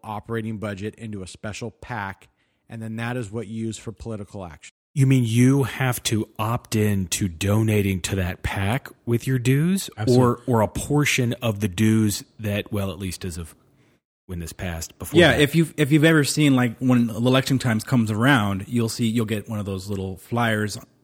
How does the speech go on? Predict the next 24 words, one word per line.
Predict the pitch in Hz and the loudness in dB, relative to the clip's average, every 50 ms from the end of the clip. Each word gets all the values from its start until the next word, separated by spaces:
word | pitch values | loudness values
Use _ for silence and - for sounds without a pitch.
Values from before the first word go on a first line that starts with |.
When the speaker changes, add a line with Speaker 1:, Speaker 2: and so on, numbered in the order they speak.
| - - _ - | -20 -20 _ -20
Speaker 3:
hanging | - - - 120 113 110 104 | -12 -6 -4 -4 -2 -2 -4
on | 107 101 98 | -4 -4 -6
your | 95 95 | -6 -4
door, | 95 120 123 123 110 98 95 98 - _ _ _ _ _ _ _ | 0 2 2 4 2 2 -2 -4 -6 _ _ _ _ _ _ _
says, | _ - - 101 95 92 92 - - | _ -8 -6 -6 -4 -6 -8 -10 -10
"These | - 113 143 160 151 | -4 2 2 2 2
candidates | - - 120 113 110 107 107 104 - | 2 -2 -2 -2 -2 -2 -4 -6 -6
are | 101 95 95 92 92 - | -4 -4 -4 -4 -6 -8
represent-, | 107 104 113 107 110 104 98 107 101 - - _ _ _ - | -6 -6 -6 -4 -4 -6 -6 -6 -10 -10 -14 _ _ _ -8
are | - 101 95 92 98 92 90 90 98 | -6 -4 -4 -4 -4 -6 -8 -10 -10
voted | 92 104 110 107 104 98 98 | -6 -4 -2 -2 -2 -4 -4
and | 98 95 92 92 87 - - - | -6 -6 -8 -8 -10 -12 -12 -12
approved | 104 - - 123 110 110 104 | -8 -2 0 0 0 0 -2
by | 95 101 98 98 95 92 90 - _ _ _ _ - | -2 -2 -2 -2 -4 -6 -8 -10 _ _ _ _ -2
firefighters | - 123 113 101 98 - 113 101 95 90 85 87 85 85 | 0 0 0 0 -2 -2 -2 -2 -2 -2 -4 -6 -8 -8
or | 90 90 | -8 -8
police | - - 120 117 110 104 - | -4 -2 -2 -2 -2 -2 -4
officers," | 95 87 87 - - - - 85 | -6 -6 -6 -8 -14 -14 -10 -8
Speaker 1:
Right. | - 104 95 | -8 -8 -8
Speaker 3:
or | |
what | 90 90 85 | -8 -10 -10
have | 87 87 85 82 | -12 -14 -14 -14
you. | 82 85 _ _ _ _ - | -18 -20 _ _ _ _ -12
Speaker 1:
Right, | 123 120 117 113 | -10 -10 -10 -10